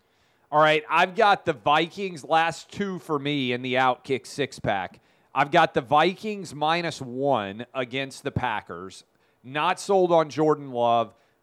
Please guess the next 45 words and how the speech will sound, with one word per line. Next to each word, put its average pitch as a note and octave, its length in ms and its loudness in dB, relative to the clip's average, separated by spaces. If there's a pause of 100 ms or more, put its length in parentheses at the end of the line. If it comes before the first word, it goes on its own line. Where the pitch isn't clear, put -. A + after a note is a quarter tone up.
I B2 220 -8
understand D#3+ 800 -4
momentum. D3 800 -6
You B2 100 -20
sometimes D3+ 400 -6
get C#3+ 240 -10
burned C#3+ 380 -8
by C3 220 -2
it, C3 280 -10
but B2 320 -4
the B2+ 80 -10
Vikings D3 540 -4
are C#3+ 80 -6
playing C#3+ 380 -8
pretty E3 280 -6
well D3+ 320 2
right B2+ 260 -6
now. A2 440 -10 (320)
I B2+ 100 -8
think D#3+ 240 -12
they D#3 160 -8
may C#3+ 320 -6
find D3+ 400 -8
themselves C3+ 680 -8
back C#3 360 -6
in C#3+ 140 -10
the C#3 80 -12
mix C3 400 -12
in C3 100 -16
the B2 180 -10
N B2+ 80 -10
F B2 120 -8
C B2+ 220 -14
North A2+ 380 -6
before A#2+ 380 -8
all B2+ 280 0
is - 80 -10
said C3 220 -6
and A#2 160 -12
done. G#2+ 340 -10
Loved C3+ 320 -2
what C#3 320 -6
Kirk C#3 260 -8
Cousins B2 480 -12
did, G#2 340 -14